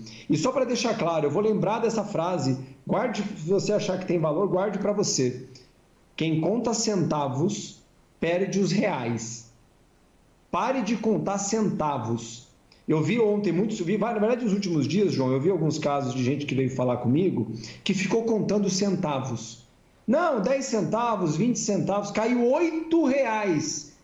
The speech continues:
em um dia, porque contou centavos, né?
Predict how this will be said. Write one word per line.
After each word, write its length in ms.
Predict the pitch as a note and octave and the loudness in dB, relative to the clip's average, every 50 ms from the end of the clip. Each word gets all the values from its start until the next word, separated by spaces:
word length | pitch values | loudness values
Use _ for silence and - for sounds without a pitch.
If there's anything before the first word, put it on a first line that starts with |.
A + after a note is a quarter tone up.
| _ - | _ 0
em 180 | B3 A#3 A#3 B3 | 2 4 4 6
um 160 | C#4 D4+ D4 | 6 4 4
dia, 560 | G#3 D#3 F3 A3 G#3 G3 D3+ C3 B2 A#2 B2 - - - - - - _ _ _ _ _ _ _ _ _ _ _ | 2 4 2 2 2 2 2 2 0 -2 -4 -8 -12 -16 -20 -20 -20 _ _ _ _ _ _ _ _ _ _ _
porque 220 | - C#3+ C3 F3 F3 | -4 -4 -2 -2 -2
contou 320 | F3+ F#3+ F#3 F#3 G3 F#3 | 0 0 0 0 0 0
centavos, 880 | - G3 G#3 G3+ - - E3 D3+ C#3 A#2+ B2 A#2+ - - - - - - - _ _ _ _ _ _ - | 0 0 0 0 0 0 -2 -2 -2 -2 -2 -4 -4 -4 -10 -12 -16 -18 -20 _ _ _ _ _ _ -2
né? 360 | F3+ G3 C4 D#4+ D#4+ - - | 0 0 0 0 -2 -6 -10